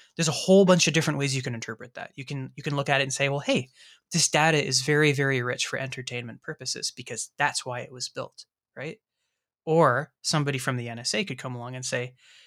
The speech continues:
"No, the reason why these things are in there is because the evolution of mass communications technology always starts with military first." We talked about this not all that long ago on a, on a previous episode,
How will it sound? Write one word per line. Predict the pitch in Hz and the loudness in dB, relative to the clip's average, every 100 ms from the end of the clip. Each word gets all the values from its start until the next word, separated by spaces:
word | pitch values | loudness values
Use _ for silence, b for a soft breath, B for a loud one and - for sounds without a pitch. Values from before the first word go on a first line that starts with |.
| b | b
"No, | 165 185 180 _ _ | 2 4 4 _ _
the | 160 | 0
reason | 170 226 208 | 2 6 6
why | 165 165 | 6 6
these | 147 - | 4 0
things | 139 127 | 0 -2
are | 117 | -2
in | 151 143 | -2 -2
there | 120 123 | -4 -6
is | 131 127 | -6 -8
because | 127 123 131 123 120 - _ _ | -10 -6 -4 0 0 -2 _ _
the | 143 127 | -8 -4
evolution | 135 156 143 147 139 | 0 0 0 -2 -2
of | 127 123 | -4 -4
mass | 123 123 | -2 -2
communications | - 127 117 117 123 123 113 | -2 -4 -8 -8 -6 -6 -6
technology | - 117 - 143 131 120 113 117 b b b b b _ | -4 -6 -2 0 2 0 -8 -10 b b b b b _
always | - 165 147 123 | 4 6 8 4
starts | 139 117 - | 2 0 -4
with | 123 | -6
military | 123 113 - 120 120 | -8 -10 -8 -10 -10
first." | - 120 - - - | -12 -12 -12 -12 -10
We | |
talked | 127 143 139 | 0 2 2
about | 127 127 123 | -2 -6 -8
this | 117 - - - | -2 0 0 -4
not | 127 | -8
all | 131 127 | -8 -8
that | 120 113 | -8 -10
long | 117 117 | -12 -14
ago | 113 117 110 | -14 -14 -14
on | 113 | -14
a, | |
on | 110 120 | -14 -16
a | 120 | -16
previous | - 117 113 - | -18 -18 -10 -8
episode, | 131 - - - | -8 -8 -10 -10